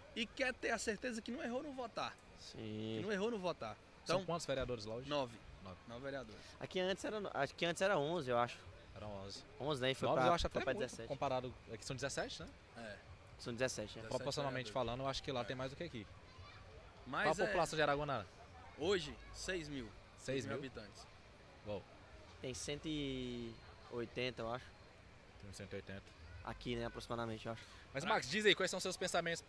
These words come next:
Speaker 3: futuros com a política?
Speaker 1: Cara, primeira coisa, Carlão, é, <laughs> eu sempre falo pro Paulo, um dia após o outro. Terminar esse mandato, não ho-, hoje falar, "Tá pensando em reeleição", não. Eu tô fazendo o trabalho para o qual fui eleito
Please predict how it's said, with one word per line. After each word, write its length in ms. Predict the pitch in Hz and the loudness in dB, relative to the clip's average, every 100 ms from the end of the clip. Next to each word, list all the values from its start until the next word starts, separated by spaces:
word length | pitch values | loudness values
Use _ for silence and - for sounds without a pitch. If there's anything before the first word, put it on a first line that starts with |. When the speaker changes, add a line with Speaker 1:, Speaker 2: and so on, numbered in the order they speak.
| - | -8
Speaker 3:
futuros 520 | 170 - 147 104 - | -6 -2 -2 -4 -8
com 80 | - | -6
a 40 | 117 | -4
política? 440 | 131 117 - 92 - - - - - | 0 0 -2 -8 -12 -14 -16 -16 -2
Speaker 1:
Cara, 260 | 139 147 131 | 4 4 4
primeira 480 | - 147 165 180 175 | 0 2 6 6 4
coisa, 360 | - 147 127 | 4 0 0
Carlão, 420 | 123 123 120 117 | -2 -4 -4 -2
é, 300 | 127 135 139 - - - | -2 0 -2 -4 -12 -8
<laughs> 320 | 131 - - | 0 0 0
eu 160 | 156 139 | 0 0
sempre 320 | - 165 160 | 2 2 2
falo 320 | - 143 139 123 - - - - - - | 0 2 0 -4 -12 -14 -14 -16 -16 -10
pro 100 | - 139 | -4 -2
Paulo, 360 | 131 123 127 | 0 0 0
um 120 | 156 | 0
dia 260 | 151 151 180 | 0 4 2
após 300 | 175 180 160 | 4 -2 -2
o 40 | 160 | -4
outro. 260 | 117 - - - - - - - - - | -6 -8 -14 -16 -14 -14 -14 -14 -8 6
Terminar 380 | 196 196 180 170 | 6 8 6 6
esse 160 | - | 4
mandato, 800 | 165 131 127 151 160 160 - 143 123 107 - - - - - - 131 | 0 0 2 6 6 6 2 -6 -6 -12 -16 -16 -16 -16 -16 -14 -4
não 240 | 160 220 202 | 2 4 6
ho-, 180 | 202 196 | 6 6
hoje 320 | 190 196 170 | 6 6 4
falar, 300 | - 180 180 | -2 0 0
"Tá 120 | 175 | 0
pensando 380 | 170 196 - 190 | -2 -2 -2 -2
em 40 | 180 | 2
reeleição", 480 | 175 165 143 147 | 2 2 0 -6
não. 180 | 147 120 104 - - - | -4 -4 -6 -14 -12 -8
Eu 80 | 120 | -2
tô 120 | 143 | 0
fazendo 400 | - 139 147 175 | 2 2 4 4
o 40 | |
trabalho 420 | 180 165 151 180 175 | 4 2 6 6 6
para 160 | 175 | 0
o 40 | 160 | 2
qual 220 | 185 175 | 2 2
fui 220 | - 208 | 6 8
eleito 400 | 185 185 208 - | 10 10 8 6